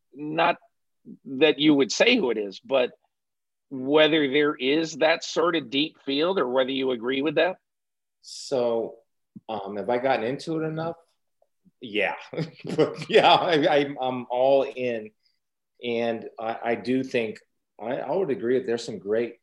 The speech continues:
Speaker 2: uh, candidates out there. And there's great connect-, candidates, and I'm sure that person that you talked to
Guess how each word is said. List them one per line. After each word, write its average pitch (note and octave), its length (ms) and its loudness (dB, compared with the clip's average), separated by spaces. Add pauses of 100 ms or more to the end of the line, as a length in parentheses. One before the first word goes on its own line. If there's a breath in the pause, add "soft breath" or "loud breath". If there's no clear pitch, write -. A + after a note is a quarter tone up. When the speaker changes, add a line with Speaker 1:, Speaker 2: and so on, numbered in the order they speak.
(680)
Speaker 2:
uh, F2+ 160 -12
candidates G#2 840 -6 (160)
out G2 260 -8
there. D#2+ 320 -10 (180)
And G2+ 160 -8
there's G2+ 220 -6 (120)
great B2 260 0
connect-, A2 400 -4
candidates, G#2+ 640 0
and A2 80 -10
I'm G2+ 100 -6
sure A2+ 280 -2
that G#2+ 240 0
person G#2+ 320 -6
that G2+ 140 -6
you G#2 120 -12
talked A2 320 -10
to G#2+ 280 -4